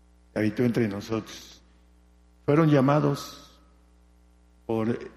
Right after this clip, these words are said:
el Señor hecho carne y fueron llamados a un pueblo desechado, así lo dice la palabra. El pueblo amado, el pueblo de la data, de la ley, de, de todas las cosas que tenían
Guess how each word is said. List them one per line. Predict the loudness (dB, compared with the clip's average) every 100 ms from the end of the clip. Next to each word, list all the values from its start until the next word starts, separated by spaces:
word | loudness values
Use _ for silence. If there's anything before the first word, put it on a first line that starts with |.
| -16 -2
el | -2
Señor | 0 0 2 2 2
hecho | 0 0 0
carne | 2 2 2 -6 -14 -20 _ _ _ _ _ _ _ _ _ _ _ _ _ 2
y | 6 6 6 6
fueron | 4 2 4
llamados | 4 2 2 0
a | 2 2
un | 0 -2
pueblo | 2 4 4 4 2 -2 -4
desechado, | -4 -2 -2 2 2 0 -6 -18 -20 _ _ _ _ _ _ -8
así | -2 2
lo | 2
dice | 2 0
la | -2
palabra. | -2 -2 -2 -4 -10 -18 -20 _ _ _ _
El | -4 0
pueblo | 2 4
amado, | 6 6 4 2 -2 -6 -14 -20 -20 _ _ -10
el | -4
pueblo | 0 2 2
de | 0
la | 2
data, | 2 2 0
de | -2
la |
ley, | 0 2 2 2
de, | -2 -8 -12 -16 -20 -20 _ _ _ _ _ _ -8
de | -6 -6 -8 -14 -18 -20 -20 _
todas | -4 -2
las | -2 -4
cosas | -6 -8 -8 -12
que | -8 -6 -8
tenían | -8 -2 0 0 -2 -6